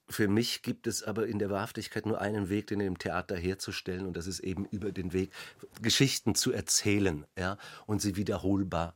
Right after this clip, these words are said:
zu machen. Und da brauche ich eben professionelle Schauspieler, die auch in Distanz zu ihrer eigenen Figur gehen können, zu dem eigenen Text. Und Wahrhaftigkeit hat für mich nichts damit zu tun,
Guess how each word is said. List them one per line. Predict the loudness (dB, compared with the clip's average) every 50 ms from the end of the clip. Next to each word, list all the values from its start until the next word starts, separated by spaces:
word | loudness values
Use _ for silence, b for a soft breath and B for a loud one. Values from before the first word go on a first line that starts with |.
| _ -6
zu | -4 -2 0
machen. | 0 -2 -2 -4 -8 -14 -20 B B B B B B B B B B B
Und | -6 0 0
da | 0 0
brauche | 0 0 2 2 2 0 -2 -6 -8
ich | -8 -8 -8 -4
eben | -4 -2 -2 -4 -4
professionelle | -4 -4 -4 -4 -4 -4 -4 -2 0 0 0 -2 -2
Schauspieler, | -2 -2 0 0 0 0 -2 -4 -6 -4 -4 -2 -2 -4 -6 B B B B B B B B B -4
die | -2 -2
auch | 0 0 -2
in | -2 -2
Distanz | 0 -2 -2 -2 0 0 0 2 2 0 0 0 0 0 0 -2
zu | -2 -2
ihrer | -2 -2 -2 -2 -2
eigenen | -2 -2 0 0 0 0
Figur | -2 -4 -4 -2 2 4 6 6 6 6
gehen | 4 2 2 2 0
können, | 0 0 0 0 0 0 -2 -2
zu | -2 -2 0 0 0
dem | 0 0 0
eigenen | 0 -2 -2 0 0 0 -2 -2 -2
Text. | -2 -2 -2 -2 -4 -6 -8 -8 B B B B B B B B B B B B
Und | -2 -2 0 2
Wahrhaftigkeit | 2 2 2 2 0 -2 -4 -4 -2 -2 -2 -4 -6 -8 -8 -10 _ _ _ _ -2 -2 0 0 -2 -2 -4 -6
hat | -4 -2
für | 0 0
mich | 0 0 -2 -4 -2
nichts | 0 4 6 6 6 6 4 -2 -4 -4 -4 -4 -2
damit | -4 -2 -2 -2 -2 -2
zu | -2 -4 -4
tun, | -2 -2 -2 -2 -2 -4